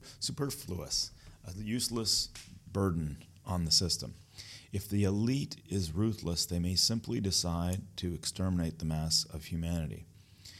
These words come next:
If they are humane, they may use propaganda or other psychological or biological techniques to reduce the birth rate until the mass of humanity becomes extinct, leaving the world to the elite.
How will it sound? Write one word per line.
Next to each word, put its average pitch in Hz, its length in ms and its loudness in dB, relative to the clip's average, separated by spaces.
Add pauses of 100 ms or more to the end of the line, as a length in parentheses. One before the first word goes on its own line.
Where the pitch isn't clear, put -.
(200)
If - 160 -4
they 90 180 2
are 80 120 2
humane, 85 880 0
they 73 100 -4
may 80 220 0
use 85 420 0
propaganda 80 680 -2
or 78 100 -2
other 82 160 -2
psychological 78 680 -4
or 78 60 -2
biological 73 560 -4
techniques 80 440 -4
to - 120 -6
reduce 90 340 -2
the - 80 -6
birth 78 340 -4
rate 78 200 -4 (340)
until 110 220 -2
the 120 100 0
mass 90 320 2
of 80 80 -4
humanity 82 360 0
becomes 80 340 -2
extinct, 78 460 -4
leaving 80 300 -2
the 71 80 -4
world 76 400 -4 (640)
to 95 160 -2
the 80 140 -2
elite. 71 420 -6